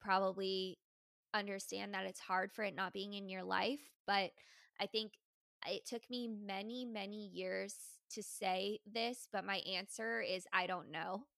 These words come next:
<laughs> When people would ask me that question, because I, you know, we truly don't know what each day holds. Tomorrow is completely different. It could be completely different than what you perceive it to be.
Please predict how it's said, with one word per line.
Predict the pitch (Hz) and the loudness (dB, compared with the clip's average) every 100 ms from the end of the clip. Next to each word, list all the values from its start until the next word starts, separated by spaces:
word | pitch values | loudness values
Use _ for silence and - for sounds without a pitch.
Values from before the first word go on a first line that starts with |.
| - | -4
<laughs> | 285 605 - 269 - - 359 | -4 -4 -10 -10 -8 -12 -10
When | 269 233 | 0 2
people | 226 233 220 | 2 0 2
would | 208 | 6
ask | 185 185 214 | 10 8 6
me | 240 247 | 0 4
that | 254 254 | 6 6
question, | 277 262 - 269 262 262 | 4 4 2 2 2 0
because | 226 220 240 202 190 190 - - - - - - | -2 -4 0 4 4 2 -4 -14 -20 -20 -20 2
I, | 202 196 196 196 - _ _ _ _ _ _ _ | 8 10 8 6 0 _ _ _ _ _ _ _
you | 220 | -4
know, | 208 202 | 2 2
we | 220 | 2
truly | - 254 240 254 | -2 0 0 0
don't | 202 190 185 185 | 2 0 0 0
know | 185 190 | 2 2
what | 185 190 | 2 0
each | 202 190 - | -2 -6 -2
day | 196 190 | 2 2
holds. | 180 185 196 208 208 - | 2 2 4 2 -4 -10
Tomorrow | - 196 185 190 202 | -10 -2 2 4 4
is | 190 - | 0 -2
completely | - 196 190 202 220 185 196 | -8 -10 -6 -2 0 0 -2
different. | 196 185 - 202 - | 0 -4 -4 -4 -4
It | 196 | -6
could | 208 | -8
be | 208 | -10
completely | - 202 226 202 190 | -6 -8 -4 -4 -2
different | 196 190 196 202 202 | -2 -2 -4 -6 -4
than | 190 | -4
what | 190 | -4
you | - | -6
perceive | 190 185 - 190 185 | -8 -8 -6 -6 -6
it | - | -8
to | 196 | -6
be. | 185 185 202 | -2 -2 -2